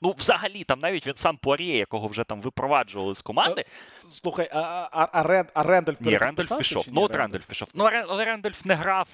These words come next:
Speaker 1: минулого року дуже довго, він же ж відновлювався від
Speaker 2: Ну, да.
Speaker 1: травми. І з ключових гравців у Реалу реально пішов лише, лише Найджел Вільямс Гос. Все. Все, всі інші на місцях. Муса, Хізонья, Тавареш. А, Карнелі ще пішов. Ну, але теж Карнелі там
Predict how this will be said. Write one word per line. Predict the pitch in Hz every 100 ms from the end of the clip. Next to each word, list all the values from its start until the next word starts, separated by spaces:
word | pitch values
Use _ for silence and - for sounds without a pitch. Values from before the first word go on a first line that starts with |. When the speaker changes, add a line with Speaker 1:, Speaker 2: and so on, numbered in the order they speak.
| -
Speaker 1:
минулого | 135 143 151 123 143
року | 135 127
дуже | 117 113
довго, | 117 165 143 131
він | 123
же | -
ж | -
відновлювався | 120 127 113 107 - 113
від | 123
Speaker 2:
Ну, | 170
да. | 196
Speaker 1:
травми. | 170 135 - - - -
І | - 156 392
з | -
ключових | - 220 - 254 208
гравців | 127 - - 427
у | 165
Реалу | 180 220 139
реально | 175 247
пішов | 165 139 220 -
лише, | - 175
лише | 147 135 - 247
Найджел | 175 202 131
Вільямс | 113 156 120
Гос. | 90 123 98 - _ -
Все. | - 165 180 - - -
Все, | - 208 214
всі | - - 220 170
інші | 226 -
на | 143
місцях. | 151 - 170 135 - 110
Муса, | 180 - 196 185 165 135
Хізонья, | - 175 180 185 160 139
Тавареш. | - 175 190 175 160 135 107 - - -
А, | - 101
Карнелі | - 185 202 160
ще | 92 -
пішов. | - - - -
Ну, | 165
але | 190
теж | 202 165
Карнелі | - 139 160 170
там | 156 123